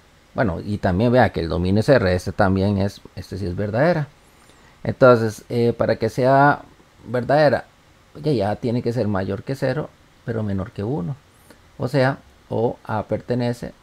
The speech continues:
de cero a uno. Aquí la función es decreciente. Decreciente. Y la gráfica es algo así.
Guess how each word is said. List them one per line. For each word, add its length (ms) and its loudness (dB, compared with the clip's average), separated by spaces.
de 220 -8
cero 280 -4
a 40 -2
uno. 380 -6
Aquí 320 -6
la 120 -2
función 360 -4
es 100 -6
decreciente. 800 -8
Decreciente. 760 -4
Y 160 0
la 160 4
gráfica 560 2
es 140 -4
algo 220 -8
así. 240 -6